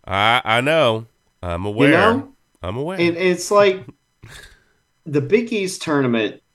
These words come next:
Speaker 2: uh, you know, before all this shit went down, to me, was as good or better than the N C double A tournament.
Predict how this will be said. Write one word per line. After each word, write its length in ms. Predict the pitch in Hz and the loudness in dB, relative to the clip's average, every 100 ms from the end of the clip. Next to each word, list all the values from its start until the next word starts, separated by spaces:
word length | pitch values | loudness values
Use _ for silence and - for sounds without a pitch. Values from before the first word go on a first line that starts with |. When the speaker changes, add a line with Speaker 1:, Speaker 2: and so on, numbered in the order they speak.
| _ | _
Speaker 2:
uh, 240 | - 95 - _ _ | -20 -20 -20 _ _
you 200 | 190 143 | -2 0
know, 400 | 120 107 95 90 _ _ _ _ | 0 -2 -6 -10 _ _ _ _
before 560 | 147 139 131 - 180 160 | -6 -4 -6 -8 -2 2
all 220 | 139 131 | 2 0
this 180 | 117 113 | -2 -6
shit 320 | - 117 95 | -8 -8 -8
went 240 | 101 95 90 | -8 -10 -10
down, 460 | 90 90 82 73 - _ _ _ | -10 -10 -12 -14 -20 _ _ _
to 140 | - 110 | -12 -8
me, 560 | 104 107 98 82 78 _ _ _ _ _ - | -4 -4 -4 -8 -16 _ _ _ _ _ -12
was 420 | 123 120 113 - _ - | -6 -6 -6 -16 _ -8
as 320 | 143 180 160 | -4 -2 -4
good 320 | - 143 139 | 0 6 6
or 320 | 131 110 - - | 4 -6 -8 -8
better 500 | 110 110 95 85 - _ _ | -4 -4 -4 -8 -14 _ _
than 160 | 107 95 | -8 -8
the 280 | 95 76 104 | -8 -10 -10
N 80 | 101 | -12
C 180 | 104 92 | -12 -12
double 320 | 87 82 80 | -12 -12 -14
A 80 | 76 | -14
tournament. 400 | - 67 67 | -18 -20 -20